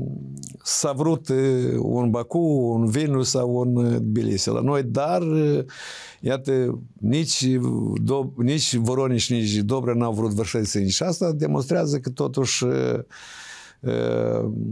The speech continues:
în comparație cu comuniștii din alte republici, la noi totuși au fost mai organizate și prin colectiv adunările cele împotriva limbii, că nu trebuie limba română, limba oficială și trece la grafia latină.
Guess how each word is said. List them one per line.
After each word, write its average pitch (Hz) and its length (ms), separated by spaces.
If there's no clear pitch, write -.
în 113 120
comparație 135 600
cu 110 1080
comuniștii 131 540
din 104 120
alte 117 280
republici, 131 380
la 131 80
noi 127 260
totuși 120 360
au 113 60
fost 120 300
mai 117 600
organizate 143 720
și 113 160
prin 123 180
colectiv 127 460
adunările 120 400
cele 117 240
împotriva 110 460
limbii, 160 520
că 151 100
nu 151 120
trebuie 135 400
limba 131 240
română, 127 400
limba 120 200
oficială 120 320
și 110 100
trece 113 240
la 117 80
grafia 113 360
latină. 110 400